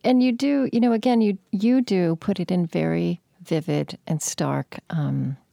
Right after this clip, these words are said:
religious terms. I mean, you've written, "Every day, taking our sustenance from the earth and from the bodies of other animals,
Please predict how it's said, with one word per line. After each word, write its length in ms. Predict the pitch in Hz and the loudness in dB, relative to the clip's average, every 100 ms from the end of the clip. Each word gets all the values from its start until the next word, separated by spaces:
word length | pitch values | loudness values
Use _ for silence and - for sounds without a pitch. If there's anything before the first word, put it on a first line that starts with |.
| _ _ | _ _
religious 480 | 180 175 170 175 - | -2 0 -2 -4 -8
terms. 500 | - 254 185 - - | -4 -2 -2 -4 -4
I 100 | 165 | -4
mean, 160 | 165 160 | -2 -2
you've 120 | 156 | -2
written, 300 | 156 147 151 - | -4 -2 -2 -4
"Every 260 | 175 196 | -2 -4
day, 520 | 185 160 151 151 151 - _ | -2 -2 -2 -2 -4 -8 _
taking 400 | - 170 175 160 | -6 -4 -2 -2
our 120 | 156 | -2
sustenance 640 | - - - 180 165 160 - | -4 -6 -6 -4 -2 -2 -4
from 160 | 160 | -4
the 120 | 156 - | -4 -4
earth 320 | 117 139 - | -4 -4 -4
and 160 | 147 147 | -6 -2
from 200 | 151 147 | -2 -2
the 80 | |
bodies 420 | 156 147 151 185 208 | -2 -2 0 -2 -2
of 80 | |
other 180 | 202 202 | -2 -2
animals, 640 | 110 160 165 165 156 160 | -2 0 0 0 -2 -4